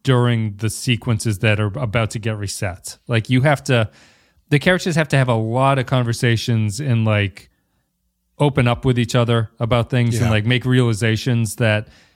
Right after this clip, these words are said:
Speaker 1: when it gets reset, you kind of understand this alternate timeline that they've failed to live through, and that, like, th-, this is a possibility. It just didn't happen. And I th-, and I th-, just think it makes it for more engaging drama to have that stuff in the episode,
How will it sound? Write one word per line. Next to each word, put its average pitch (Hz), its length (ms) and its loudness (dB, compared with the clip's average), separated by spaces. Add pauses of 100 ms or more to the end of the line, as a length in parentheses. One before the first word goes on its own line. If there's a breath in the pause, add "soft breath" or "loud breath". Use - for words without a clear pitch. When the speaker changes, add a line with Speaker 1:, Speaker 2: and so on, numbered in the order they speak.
(140 soft breath)
Speaker 1:
when 143 280 2
it 151 120 0
gets 139 220 -2
reset, 120 680 -2 (280)
you 139 200 2
kind 139 300 0
of 131 80 -2
understand 123 460 0
this 113 140 -4
alternate 113 380 -2
timeline 104 600 -4 (120)
that 120 160 2
they've 110 160 2
failed 104 360 0
to 120 80 -4
live 110 240 0
through, 107 340 -4
and 107 120 -4
that, 120 140 -4
like, 110 300 -2
th-, 139 180 -2
this 131 220 0
is 127 140 -2
a 117 60 0
possibility. 156 760 0
It 123 100 -4
just 123 200 -6
didn't 107 180 -4
happen. 104 480 -2 (580 loud breath)
And 202 120 2
I 175 80 2
th-, - 160 -8
and 156 120 0
I 196 80 -2
th-, 143 180 -4
just 135 200 -4
think 131 160 0
it 131 40 2
makes 123 220 2
it 135 140 -4
for 127 160 -2
more 117 320 2
engaging 113 800 -2
drama 117 460 0 (180)
to 117 80 0
have 113 140 2
that 101 180 -4
stuff - 280 -2
in 107 60 -6
the 104 120 -4
episode, 123 580 -6